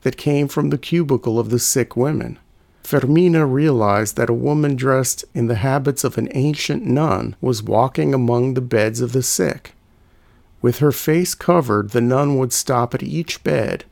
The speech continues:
look at the mourner, and pray. The apparition was repeated every night, just as the nurses turned off the light and moved to their cubicle.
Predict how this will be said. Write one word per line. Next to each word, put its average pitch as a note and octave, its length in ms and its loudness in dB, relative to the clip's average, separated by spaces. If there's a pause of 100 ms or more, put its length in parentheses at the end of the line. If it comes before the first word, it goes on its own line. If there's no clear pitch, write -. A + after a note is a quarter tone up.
(160)
look D3 480 -2
at D#3 200 0
the F3+ 80 0
mourner, A#2 640 2
and B2 200 -4
pray. - 480 -6 (1120)
The C#3+ 160 2
apparition C#3 800 0
was A#2+ 200 0
repeated B2+ 600 0
every A#2+ 420 -2
night, C#3+ 500 -2 (380)
just A#2+ 400 -2
as B2 280 0
the C3 100 0
nurses C3 500 0
turned B2 340 -2
off B2+ 280 -2
the C3 80 0
light A2+ 340 0
and A2+ 160 0
moved A#2+ 340 -2
to B2+ 100 -2
their A#2+ 200 0
cubicle. A#2+ 680 -6